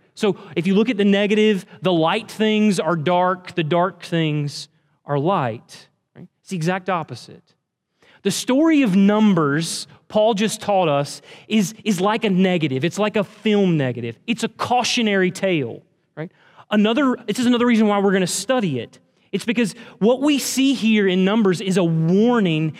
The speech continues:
that these are our people and this is our story, and if we follow the same path as they did, we will meet the same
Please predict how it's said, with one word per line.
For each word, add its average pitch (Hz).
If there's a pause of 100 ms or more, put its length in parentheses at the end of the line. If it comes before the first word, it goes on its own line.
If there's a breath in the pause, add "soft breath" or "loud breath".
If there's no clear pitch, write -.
(140 loud breath)
that 185
these 233
are 247
our 202
people 226 (160 loud breath)
and 190
this 220
is 220
our 196
story, 233 (180 loud breath)
and 196
if 185
we 226
follow 233
the 190
same 220
path 202
as 151
they 170
did, 247 (160 loud breath)
we 202
will 233
meet 214
the 202
same 185